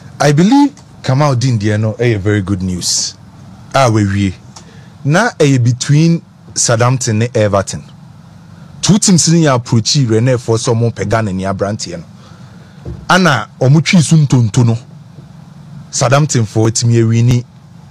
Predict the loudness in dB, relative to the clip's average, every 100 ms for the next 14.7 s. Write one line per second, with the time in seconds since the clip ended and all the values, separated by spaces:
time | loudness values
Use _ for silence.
0 | -10 -2 0 0 -2 -2 -4 -4 -4 -4
1 | -2 -2 -2 -4 -6 -8 -20 -20 -20 -20
2 | -20 -20 -20 -20 -20 -20 -10 0 2 2
3 | 2 0 2 0 0 0 0 2 0 -2
4 | -2 -2 0 -2 0 -2 -2 -2 -4 -4
5 | -4 -2 -4 -10 -12 -14 -14 -20 -20 -20
6 | -20 -18 0 0 2 0 2 2 2 0
7 | 0 0 -2 0 -2 -2 -2 -2 -6 -4
8 | -4 -2 -4 -4 -6 -6 -6 -8 -10 -20
9 | -20 -20 -20 -20 -20 -20 -20 -20 -20 -20
10 | -20 -20 0 0 2 2 0 0 2 2
11 | 2 -4 -18 -20 -20 -20 -20 -20 -4 -2
12 | 2 2 4 2 2 0 0 0 2 4
13 | 4 4 4 2 2 4 4 2 -4 -18
14 | -8 -2 -2 -2 -2 -4